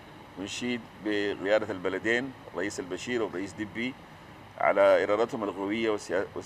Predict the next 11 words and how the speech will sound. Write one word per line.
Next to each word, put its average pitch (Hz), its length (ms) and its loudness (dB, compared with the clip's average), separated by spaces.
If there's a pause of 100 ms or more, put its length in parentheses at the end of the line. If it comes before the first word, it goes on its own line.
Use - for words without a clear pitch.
(160)
والسياسة 95 520 0
القوية 101 560 -2 (360)
في 87 80 -12
تعزيز 104 500 2
هذه 107 260 6
القلا-، 90 200 2
العلاقة 101 600 6 (460)
لمصلحة 117 480 0
الشعبين 101 640 2
ولمصلحة 101 560 -2
البلدين. 80 420 -6